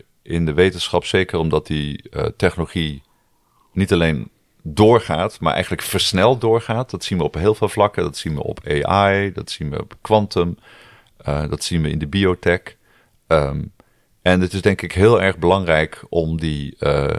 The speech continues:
om die vraag te stellen en hem niet achteraf te stellen, hè. Dus de grote les die we eigenlijk uit de ontwikkeling van kernwapens hebben gezien, en dat wordt ook heel duidelijk in het, eigenlijk zou zeggen, de levensgeschiedenis van Oppenheimer zelf, die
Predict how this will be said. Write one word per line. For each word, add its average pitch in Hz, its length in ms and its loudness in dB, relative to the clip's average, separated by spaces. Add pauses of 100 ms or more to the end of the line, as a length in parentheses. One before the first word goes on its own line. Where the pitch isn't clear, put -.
om 90 140 0
die 82 140 0
vraag 92 280 0
te 85 100 -6
stellen 113 500 0 (800)
en 95 140 4
hem 95 100 4
niet 113 200 0
achteraf 101 460 -2
te - 120 -10
stellen, 78 360 -8
hè. 104 80 -8
Dus 95 160 -6
de 98 100 -2
grote 117 360 4
les 92 240 2
die 87 140 -2
we 78 60 2
eigenlijk 87 380 0
uit 82 140 0
de - 60 -4
ontwikkeling 85 500 -2
van 78 160 -4
kernwapens 80 680 0
hebben 71 220 -4
gezien, 78 460 -8 (800)
en 90 140 0
dat 85 140 4
wordt 90 160 2
ook 82 160 2
heel 87 400 4 (160)
duidelijk 85 640 2
in 85 220 -2
het, 76 240 -2
eigenlijk 82 260 -2
zou 85 140 -2
zeggen, 85 220 0
de 78 60 0
levensgeschiedenis 90 840 0
van 87 120 -6
Oppenheimer 78 560 0
zelf, 98 340 2
die 80 260 -2